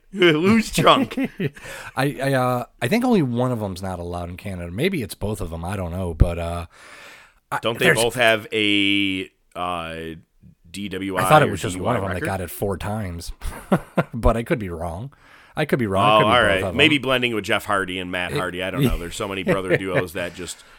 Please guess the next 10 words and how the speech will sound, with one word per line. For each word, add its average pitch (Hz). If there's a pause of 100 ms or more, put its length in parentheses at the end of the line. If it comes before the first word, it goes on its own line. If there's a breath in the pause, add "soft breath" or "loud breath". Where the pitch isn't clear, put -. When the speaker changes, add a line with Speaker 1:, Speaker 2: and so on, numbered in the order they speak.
(200 soft breath)
Speaker 2:
They 151
had 139
to 123
get 107
some 110
kind 98
of 82
work 85
exemption, 82
right? 82